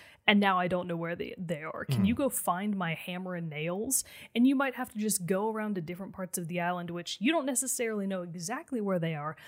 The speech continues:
Speaker 1: but basically look in, like, the foliage and stuff for where those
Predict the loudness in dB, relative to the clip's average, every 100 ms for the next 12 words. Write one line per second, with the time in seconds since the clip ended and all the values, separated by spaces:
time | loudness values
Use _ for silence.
0 | -6 -2 2 2 2 0 0 2 4 6
1 | 6 4 -8 -4 -2 -2 -4 -8 -4 -4
2 | -4 -4 -4 -4 -2 -2 -2 -8 -8 -6
3 | -6 -6 -4 -2 0 0 0 -2